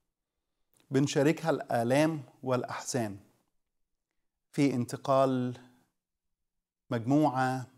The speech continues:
من المؤمنين الذين ذهبوا إلى الكنيسة البطرسية ليصلوا.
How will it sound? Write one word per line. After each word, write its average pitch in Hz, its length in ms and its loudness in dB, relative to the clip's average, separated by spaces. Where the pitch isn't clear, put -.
من 131 220 2
المؤمنين 131 720 0
الذين 117 460 -2
ذهبوا 131 640 -2
إلى 117 160 -2
الكنيسة 131 680 0
البطرسية 131 840 -2
ليصلوا. 117 640 0